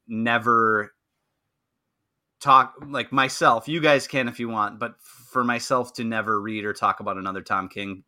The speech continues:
book on this show, because I'm, I'm just so in a rut with this guy. I, I, you know, I, I liked, or I, or I like, um, the Human Target book that's,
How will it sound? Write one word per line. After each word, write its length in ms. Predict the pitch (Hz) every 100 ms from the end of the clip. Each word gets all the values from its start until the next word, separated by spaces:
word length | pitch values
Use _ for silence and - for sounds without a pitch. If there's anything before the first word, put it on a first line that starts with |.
| _ -
book 200 | 101 104
on 140 | 98
this 120 | 92
show, 480 | - 98 98 107 - _ _ - _ _ _ _ -
because 680 | 113 - 120 110 107 95 -
I'm, 300 | 117 110 110 - _ _ -
I'm 200 | 117 107
just 400 | 120 - - -
so 600 | 113 120 120 120 117 113 _ _ _ _ _ _ _ _ _ _ _ _ _ _ _ - _ _ _
in 180 | 123 127
a 100 | 120
rut 320 | 101 104 104
with 160 | 127 -
this 200 | 135 -
guy. 520 | 127 127 131 135 143 - _ _ _ -
I, 100 | 113
I, 140 | 107
you 180 | 135 135
know, 120 | 131
I, 360 | 123 117 113 110
I 40 | 123
liked, 540 | 123 135 135 - - - _ _ _ _ _ 120
or 120 | 120
I, 100 | 113
or 220 | 123 120
I 100 | 113
like, 720 | 117 131 131 113 - - - _ _ -
um, 420 | 101 101 95 92
the 60 | 107
Human 280 | 123 117 107
Target 540 | 117 110 101 92 -
book 200 | 104 90 -
that's, 300 | 90 -